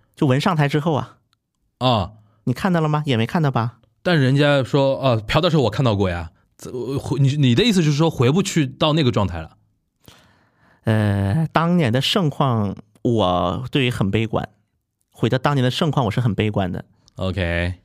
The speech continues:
Speaker 1: 就是这个可能并不一定只是由于中韩关系了，并不一定只是因为中韩关系。
Speaker 2: 还有，还有，还因为什么？
Speaker 1: 我觉得很多其他的因素了已经，
Speaker 2: 嗯。
Speaker 1: 掺杂了很多其他的因素。而且我觉得我们的一个审美也在变化。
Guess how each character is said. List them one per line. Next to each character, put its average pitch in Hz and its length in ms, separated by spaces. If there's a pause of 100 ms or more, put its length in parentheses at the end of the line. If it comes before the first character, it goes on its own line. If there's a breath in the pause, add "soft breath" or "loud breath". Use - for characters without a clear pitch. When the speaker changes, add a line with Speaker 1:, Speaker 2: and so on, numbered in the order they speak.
Speaker 1:
就 202 120
是 180 120
这 220 300
个 131 140
可 120 220
能 104 160
并 220 320
不 120 200
一 107 220
定 165 300
只 85 260
是 - 240
由 101 180
于 98 80
中 98 160
韩 104 160
关 98 160
系 - 120
了， - 180 (1040)
并 170 200
不 123 80
一 104 100
定 127 160
只 87 280
是 160 220
因 107 180
为 98 80
中 95 160
韩 101 140
关 95 200
系。 - 60
Speaker 2:
还 123 140
有， 120 140
还 104 120
有， 107 180
还 104 140
因 107 140
为 101 60
什 95 120
么？ 82 160 (440)
Speaker 1:
我 160 120
觉 - 100
得 466 80
很 - 160
多 175 100
其 - 180
他 - 160
的 370 100
因 117 180
素 104 140
了 98 80
已 - 60
经， - 220 (140)
Speaker 2:
嗯。 104 160
Speaker 1:
掺 202 160
杂 170 120
了 160 80
很 175 100
多 170 100
其 - 120
他 170 120
的 180 60
因 104 160
素。 - 260 (400 soft breath)
而 170 160
且 214 160
我 175 240
觉 143 220
得 226 200 (280 soft breath)
我 120 200
们 95 160
的 208 120
一 214 160
个 156 100
审 - 240
美 160 140
也 240 100
在 104 120
变 135 200
化。 - 280